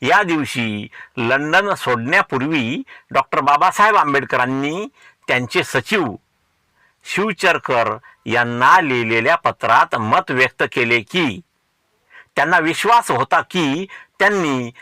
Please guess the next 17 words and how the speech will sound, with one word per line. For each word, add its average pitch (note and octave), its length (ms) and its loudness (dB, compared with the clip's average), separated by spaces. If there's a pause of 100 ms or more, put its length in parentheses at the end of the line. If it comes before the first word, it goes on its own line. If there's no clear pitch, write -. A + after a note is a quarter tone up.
(140)
भारतातील D3+ 760 0 (120)
स्वराज्य C#3 480 0
संस्थांचा D3 960 2 (360)
पाया B2 380 4
घातला A#2+ 520 2 (1200)
आणि D3 440 2 (360)
तरीही G#3 540 0 (460)
शंका E3+ 340 2
व्यक्त F3+ 320 -2 (100)
केली A2+ 300 -2
की C3+ 480 -4 (440)
हा - 240 2
पाया G2+ 500 2 (600)
इतका B2+ 440 0
मजबूत A2+ 680 -2
वाटत B2 440 -2
नाही. G2+ 440 -4